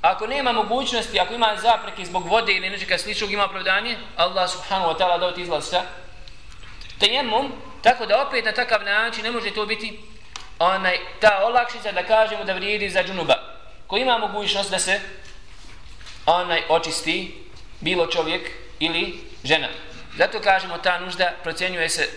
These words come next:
shodno, e, samo njoj koliko je ona velika i koliko je potrebna. Žena treba da se boji Allaha dželle šanu u takvoj jednoj situaciji. Sada uz ovo samo da spomenemo, da ne pobrkate meselu.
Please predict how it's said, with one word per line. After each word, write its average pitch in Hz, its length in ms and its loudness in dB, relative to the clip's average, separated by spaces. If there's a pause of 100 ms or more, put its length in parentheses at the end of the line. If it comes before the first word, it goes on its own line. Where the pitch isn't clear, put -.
shodno, 170 320 2
e, - 1040 -6 (1120)
samo 180 400 0
njoj 175 240 -6
koliko 180 260 0
je 170 80 6
ona 175 120 0
velika 170 380 0 (580)
i 143 80 -2
koliko 170 320 2
je 165 300 0 (520)
potrebna. 180 540 2 (420)
Žena 165 280 2
treba 160 240 -2
da 147 80 -4
se 147 140 -4
boji 165 200 2
Allaha 160 280 6
dželle 151 140 -6
šanu 160 460 0 (320)
u 139 60 -8
takvoj 156 340 2
jednoj 147 200 -2
situaciji. 123 500 0 (880)
Sada 208 360 6 (120)
uz 170 100 -4
ovo 196 220 4
samo 202 200 0
da 180 80 0
spomenemo, 196 480 2 (580)
da 165 100 4
ne 170 100 2
pobrkate 208 440 2
meselu. 160 380 2